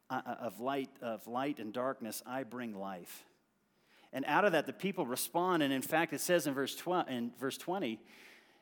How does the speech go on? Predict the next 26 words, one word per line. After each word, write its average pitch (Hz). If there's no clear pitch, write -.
that 143
they 143
wanted 175
to 160
arrest 127
him. 90
That 135
what 147
Jesus 196
was 147
saying 123
was, 123
was 147
something 196
that 147
he 185
was 160
claiming 202
for 165
himself 135
that 139
caused 170
the 170
people 156
actually 151
to 139